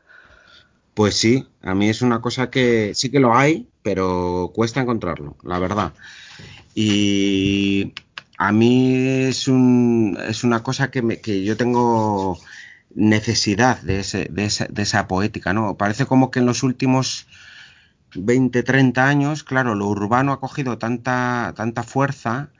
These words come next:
que todo tenía que pasar por ahí, todo en,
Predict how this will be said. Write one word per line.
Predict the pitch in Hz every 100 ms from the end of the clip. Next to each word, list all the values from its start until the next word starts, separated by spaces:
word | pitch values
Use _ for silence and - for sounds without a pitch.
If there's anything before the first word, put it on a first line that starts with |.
| _ _ _
que | - 104
todo | - 135 135 117
tenía | 113 110
que | 104
pasar | 95 107 98
por | 87
ahí, | 85 90
todo | 87 98 101 - _ - _ _
en, | 92 95